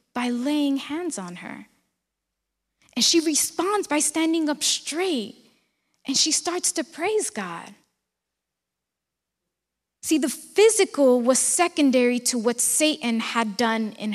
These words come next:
her life. This woman of eighteen years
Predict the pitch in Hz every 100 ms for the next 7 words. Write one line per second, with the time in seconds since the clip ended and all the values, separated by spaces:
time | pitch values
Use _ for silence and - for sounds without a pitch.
0 | - 202 180 - - - - - _ _
1 | _ _ _ _ _ _ _ _ _ -
2 | 285 - 247 349 359 339 311 285 - 254
3 | 254 220 190 - _ - 285 - - 311
4 | 277 285 311 277 220 220 220